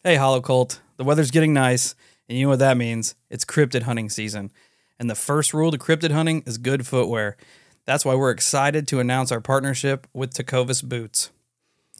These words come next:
When you're out hunting the Dogman or stalking Chupacabra, you don't have time to break in boots. That's why Tecovas is so nice. They have first wear comfort.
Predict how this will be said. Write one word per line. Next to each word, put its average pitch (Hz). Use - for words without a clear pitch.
When 156
you're 180
out 156
hunting 160
the 120
Dogman 123
or 117
stalking 123
Chupacabra, 127
you 240
don't 269
have 214
time 170
to 120
break 117
in 110
boots. 101
That's 160
why 180
Tecovas 147
is 120
so 127
nice. 117
They 127
have 120
first 170
wear 151
comfort. 120